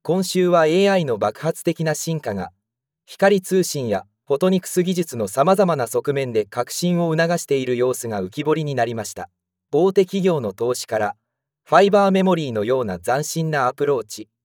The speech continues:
そして量子コンピューティングへの応用まで、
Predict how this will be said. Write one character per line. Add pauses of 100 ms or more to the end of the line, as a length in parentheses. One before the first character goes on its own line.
(520)
そ
し
て
量
子
コ
ン
ピ
ュ
ー
テ
ィ
ン
グ
へ
の
応
用
ま
で、